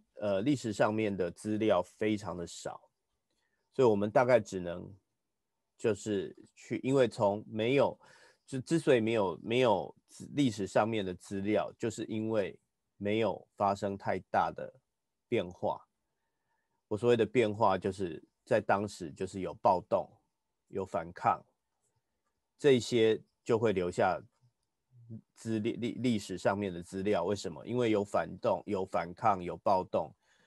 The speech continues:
就要出兵，就会有这些记录。那通通都没有的时候，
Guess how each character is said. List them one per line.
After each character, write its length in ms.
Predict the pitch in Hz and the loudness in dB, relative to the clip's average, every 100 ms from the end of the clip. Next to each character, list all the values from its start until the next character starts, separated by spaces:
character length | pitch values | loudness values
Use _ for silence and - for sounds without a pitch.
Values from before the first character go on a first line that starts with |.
| _ | _
就 100 | - | 0
要 140 | 113 107 | 4 4
出 280 | - 107 98 | 0 -6 -4
兵， 420 | - 95 92 98 _ _ _ _ _ _ _ _ _ | -4 -4 -6 -12 _ _ _ _ _ _ _ _ _
就 220 | - 107 | -2 0
会 240 | 98 117 90 | 2 0 -2
有 100 | 78 | -2
这 200 | - 87 | -6 -6
些 120 | 87 | -6
记 300 | 80 82 76 | -8 -12 -12
录。 180 | 71 - _ _ | -12 -16 _ _
那 140 | 117 | -6
通 200 | 107 139 | 0 2
通 160 | 143 143 | 4 4
都 140 | 127 | 4
没 200 | 120 104 | 4 2
有 140 | 104 90 | 0 0
的 120 | 87 | -4
时 180 | - 92 | -8 -4
候， 240 | 101 85 | -2 -4